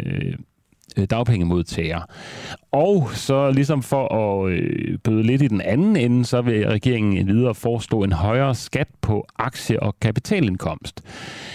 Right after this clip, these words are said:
En højere skatteprocent på aktiegevinster, øh, øh, forsøgte regeringen også at indføre i forbindelse med den såkaldte Arne-pension, dog uden held. Slut, det lyder det, regeringen vil indføre et højere fradrag for virksomheder til forskning,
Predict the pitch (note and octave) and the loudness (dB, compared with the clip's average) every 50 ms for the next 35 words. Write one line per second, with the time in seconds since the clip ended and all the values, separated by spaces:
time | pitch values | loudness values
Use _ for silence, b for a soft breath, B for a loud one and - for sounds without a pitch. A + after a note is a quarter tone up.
0 | B - A2+ A2+ G#2+ G2 F2 A2 A#2 B2+ B2+ B2+ - - - B2+ C3 D3 - - | B -2 0 2 2 2 2 2 2 2 2 0 -2 -2 -2 0 0 0 -2 -4
1 | - - A2 - - - A#2+ G#2+ - - - - G2+ F2+ F2 F2 F2 G2+ - - | -6 -6 -4 -2 -2 -2 -2 -2 -4 -4 -2 0 0 0 0 -2 -4 -4 -4 -4
2 | C3 - - A2+ G2+ G#2+ G#2 - - - - G#2 F#2+ F#2 F#2+ - F3 D3+ A2+ G#2+ | -2 0 0 0 0 0 -2 -4 -6 -4 -2 -2 0 0 -2 -4 -4 -2 0 0
3 | - - - G2 G2 G#2+ A2+ - _ _ _ _ _ _ _ _ _ _ _ _ | 2 2 0 -2 -2 -6 -10 -16 _ _ _ _ _ _ _ _ _ _ _ _
4 | _ _ - - _ _ _ _ - A2 G#2 G2+ G2+ G2+ G2+ G2+ G2+ G2+ G2+ G2 | _ _ -20 -20 _ _ _ _ 0 2 2 2 2 2 2 2 2 2 2 2
5 | F#2 G2 F#2+ F#2+ G#2+ - A2 - - A#2+ - - A#2 G#2+ G2 F#2 G2+ G#2 A2 A#2 | 0 0 0 0 0 0 0 0 0 -2 0 2 2 2 2 2 2 2 2 2
6 | G#2+ G2 F#2+ G2+ G2 A#2+ G2+ G#2+ G2+ - A2 G2 F#2 F#2 F2+ G2+ G#2+ G2+ G2 - | 2 2 0 0 0 0 0 0 0 0 0 0 0 0 0 0 0 0 0 0
7 | G2+ F#2+ F#2 F2+ - G#2+ G#2 - - G2+ F#2 - - - - - E2+ F#2 G#2 A2+ | 0 -2 -2 -2 -2 -2 -2 0 -2 -2 -2 -4 -8 -6 -6 -4 -2 -2 0 0
8 | A#2+ A#2+ G#2+ - - F#2 F#2 F2 - - G2+ G2+ G#2+ G2 - F#2+ F#2 F#2 - - | 0 0 0 -2 -2 -2 -2 -2 -2 -4 -4 -4 -2 -2 -2 -2 -2 -4 -6 -4
9 | G#2+ G2 G2 G#2 A2 A2+ A2+ G#2+ - - - _ _ - - - G2+ - - B | 0 2 2 4 4 2 0 -2 -4 -10 -18 _ _ -4 -2 -2 -2 -2 -6 B
10 | B B B B B B B B B B B B B B B B - - - - | B B B B B B B B B B B B B B B B -12 -6 0 2
11 | D3+ F3+ F3+ - - F#3 F3 F3 F3+ F3+ F3 E3 D#3+ D#3+ - D3 C#3 - - - | 2 2 2 2 2 2 4 4 4 4 4 4 2 0 0 0 -2 0 0 2
12 | F3 E3+ E3 D#3 D3+ D3 C#3 C3 A#2+ C3 C3 B2 - C#3 C3 G2+ E2 - - - | 2 2 4 4 4 4 4 4 4 2 2 2 2 2 2 4 2 2 2 2
13 | - A2+ B2+ C3+ C3 A#2+ - - A#2+ B2 - - A#2+ A2 G2+ G2 - - G#2+ G2+ | 2 2 2 2 0 -2 -2 -2 -2 -2 0 0 0 0 -2 -4 -4 -2 -2 -2
14 | G2 F2 G2+ C3 D#3+ F3 - - D#3+ C3 A#2+ A2+ G#2+ G2+ - - F#2 - - - | -2 0 0 2 2 2 2 2 2 4 4 4 2 0 -2 -4 -6 -2 -2 -2
15 | C#3 E3 E3 - - D#3+ C#3 B2+ - | -2 -2 -4 -2 0 2 2 2 0